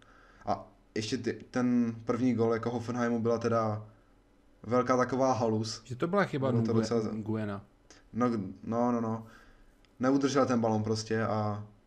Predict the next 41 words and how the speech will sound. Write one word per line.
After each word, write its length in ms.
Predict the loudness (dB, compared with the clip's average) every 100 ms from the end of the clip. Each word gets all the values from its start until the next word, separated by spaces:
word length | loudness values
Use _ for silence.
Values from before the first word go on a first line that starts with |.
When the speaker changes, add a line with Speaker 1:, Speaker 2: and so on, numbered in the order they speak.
| _ _ _ -12
Speaker 1:
a 60 | -6
dostali 300 | -4 -2 -2
z 40 |
toho 220 | 0 0
gól, 220 | 2 2
to 100 | 0
si 100 | 0
myslím, 180 | -2 -2
že 60 | -2
jako 160 | -2 -2
byla, 240 | 2 2
jo, 140 | 2
chyba 220 | 0 0 0
určitě. 480 | -2 -4 -6 -8 -12 -20 _ -10
Speaker 2:
Hmm. 300 | -4 -4 -4 -10
Speaker 1:
Že 280 | -6 -4 -4 -6
jako 200 | -8 -4
to, 80 | -2 -4 -8
to 100 | -12
se 120 | -6
určitě 280 | -4 -2 0
jako 240 | 0 -2 -8
chytat 260 | -8 -6
dalo. 240 | -4 -4 -8 -18 -20 -20 -20 -20 -20 -20 -20 -20 -6
A 80 | -2
potom 240 | 0 2
ta 80 | 2
penalta 380 | 2 2 4 2
taky, 400 | 2 2 0 -2 -10
podle 200 | -2 0
mě 180 | 2 0
Nguyen 300 | 0 0 2
jako 180 | 0 -2
tam 180 | -2 -2
šel 320 | 0 2 2
a 320 | 2 2 -2 -8 -16 -20 _ _ -6
neměl. 500 | 0 2 2 -2 -6 -12 -10
A 200 | -2 -2
Marat 480 | 2 4 2 0 -8
samozřejmě 460 | -6 -4 -2 0 0
jako 280 | -2 -4